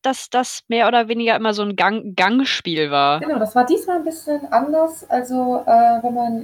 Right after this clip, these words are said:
Speaker 2: in die Konichi reinkam, es war schon noch da, wo es sonst auch war. Und zwar in diesem, oh Gott, wie beschreibe ich das, in diesem äußeren Ring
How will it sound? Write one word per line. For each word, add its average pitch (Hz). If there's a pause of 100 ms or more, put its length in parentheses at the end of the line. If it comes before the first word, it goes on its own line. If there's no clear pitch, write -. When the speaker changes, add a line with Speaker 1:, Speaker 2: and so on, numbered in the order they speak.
Speaker 2:
in 226
die 226
Konichi 220
reinkam, 240
es -
war 202
schon 240
noch 269
da, 196
wo 196
es 190
sonst 175
auch -
war. 165
Und 180
zwar -
in 185
diesem, 180 (640)
oh 175
Gott, 165
wie 165
beschreibe 190
ich 190
das, 165
in 160
diesem 165
äußeren 254
Ring 254